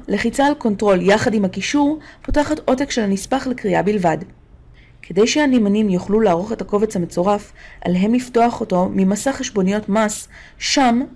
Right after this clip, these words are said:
כפי שראינו, אפשר למנוע מצב בו שני משתמשים עורכים את המסמך במקביל. במקרה כזה,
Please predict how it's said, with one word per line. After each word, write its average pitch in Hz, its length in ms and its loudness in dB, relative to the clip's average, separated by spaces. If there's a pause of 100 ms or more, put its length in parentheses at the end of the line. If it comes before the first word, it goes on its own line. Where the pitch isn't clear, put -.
כפי - 180 -4
שראינו, 196 500 0 (320)
אפשר 262 280 0
למנוע 226 500 4
מצב 208 380 0
בו 190 200 0
שני 202 240 -2
משתמשים 208 480 -2
עורכים 190 340 -2
את 208 80 -4
המסמך 190 400 -4
במקביל. 165 460 -2 (1040)
במקרה 160 380 -2
כזה, 240 400 0